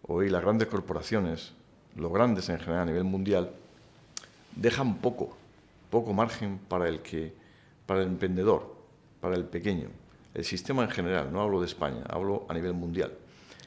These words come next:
El sistema tiene que reciclarse para dar entrada a esa gente joven, a esa gente que quiere de verdad emprender y que todo lo que se encuentra a su alrededor,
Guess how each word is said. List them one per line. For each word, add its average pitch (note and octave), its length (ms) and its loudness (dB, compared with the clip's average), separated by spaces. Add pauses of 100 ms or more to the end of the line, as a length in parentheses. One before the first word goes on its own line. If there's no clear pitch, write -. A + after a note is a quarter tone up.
(140)
El G2 100 -2
sistema B2 540 0 (840)
tiene A#2 240 4
que G2+ 220 6 (160)
reciclarse G2 800 0 (600)
para F2 180 0
dar G#2+ 160 4
entrada F#2+ 520 2 (400)
a E2+ 120 -2
esa G2+ 180 -2
gente F#2 300 0
joven, F2+ 320 0 (480)
a - 40 -8
esa G2 160 -2
gente G2 380 0
que D2+ 140 -6
quiere G#2+ 220 6
de G#2 80 8
verdad F#2 380 4 (460)
emprender G2 640 2 (400)
y G#2 80 -4
que G#2+ 140 2
todo B2 240 4
lo B2+ 120 4
que A2+ 120 0
se A2 120 0
encuentra A2 420 0
a F2+ 40 -2
su E2+ 120 -2
alrededor, G2+ 480 2